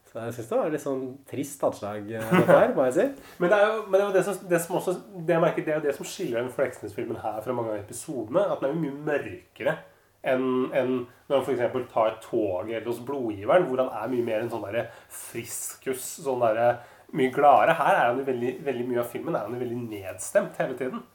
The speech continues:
Speaker 1: Mm, det kan jo kanskje bli et sånt autørkjennetegn, det, for, eh,
Speaker 2: Bo Hermansson.
Speaker 1: Bo Hermansson som en filmkunstner, at han har disse populære
Speaker 2: <laughs>
Speaker 1: T V-seriene, og så bruker han de T V-seriene for å kunne lage en film, og i filmen så kommer på en måte mørket og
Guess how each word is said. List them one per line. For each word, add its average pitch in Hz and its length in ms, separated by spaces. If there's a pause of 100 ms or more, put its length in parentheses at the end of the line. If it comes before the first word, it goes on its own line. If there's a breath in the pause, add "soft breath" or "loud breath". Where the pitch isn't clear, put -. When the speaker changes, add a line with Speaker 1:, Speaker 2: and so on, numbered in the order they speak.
Speaker 1:
Mm, 104 340
det 127 140
kan 135 120
jo 135 100
kanskje 123 320 (140)
bli 107 140
et 104 160
sånt 95 240
autørkjennetegn, 95 1400
det, 113 140
for, 110 180
eh, 107 320 (240)
Speaker 2:
Bo 135 260
Hermansson. 123 460
Speaker 1:
Bo 131 160
Hermansson 117 560
som 117 220
en 117 180
filmkunstner, 120 960
at 117 80
han 120 160
har 117 240
disse 120 300
populære 110 720
Speaker 2:
<laughs> 117 40
Speaker 1:
T 123 220
V-seriene, 110 480 (360 loud breath)
og 107 120
så 113 100
bruker 113 300
han 110 100
de 110 160
T 113 140
V-seriene 98 340
for 110 80
å 107 80
kunne 117 160
lage 110 160
en 104 80
film, 160 480
og 117 160
i 113 100
filmen 101 460
så 110 160
kommer 92 160
på 92 80
en 104 80
måte 104 200
mørket 104 500
og 95 100